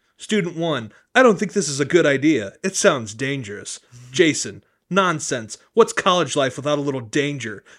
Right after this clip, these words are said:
Besides, we'll be the first people to have a party on the moon. It'll be legendary." The other students still look hesitant, but eventually they give in to Jason's wild idea. They pack up their supplies and head outside to find a giant slingshot,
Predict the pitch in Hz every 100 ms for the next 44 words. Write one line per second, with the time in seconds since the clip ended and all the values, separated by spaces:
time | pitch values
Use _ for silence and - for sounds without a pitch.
0 | - 170 190 160 127 156 165 143 - 196
1 | 175 - 196 160 139 131 110 147 151 127
2 | 117 131 156 131 104 - - 226 165 120
3 | 120 160 170 139 123 107 104 101 - -
4 | _ - 156 135 - 160 135 117 - 170
5 | 131 113 - 139 113 120 107 - - 135
6 | 135 139 - 123 110 110 127 117 107 -
7 | 135 120 123 107 110 127 117 104 104 107
8 | 113 101 - - - 165 165 175 160 -
9 | 147 - 127 151 143 127 120 170 156 131
10 | - 156 131 123 143 135 113 123 170 135
11 | 104 - 147 135 - 110 110